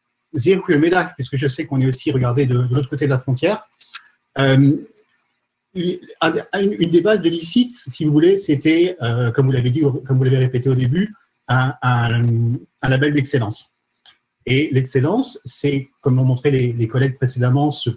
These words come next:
ce, c'est un des éléments de, de, qu'on veut promouvoir pour la, pour la recherche,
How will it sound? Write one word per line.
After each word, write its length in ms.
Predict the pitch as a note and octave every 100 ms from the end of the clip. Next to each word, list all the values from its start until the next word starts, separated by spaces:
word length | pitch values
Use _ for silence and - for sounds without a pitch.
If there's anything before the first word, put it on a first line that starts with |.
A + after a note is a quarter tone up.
| - -
ce, 280 | - A2+ A2
c'est 200 | A2+ -
un 60 | A2
des 140 | A#2
éléments 300 | B2 B2+ C3+
de, 180 | A#2 G#2+
de, 240 | G#2 G#2+
qu'on 160 | A2 A2
veut 140 | B2
promouvoir 420 | - C3+ C3 C3+
pour 80 | B2
la, 280 | A2+ A2+ A#2
pour 80 | A2
la 80 | G#2+
recherche, 560 | A2 G2+ - - -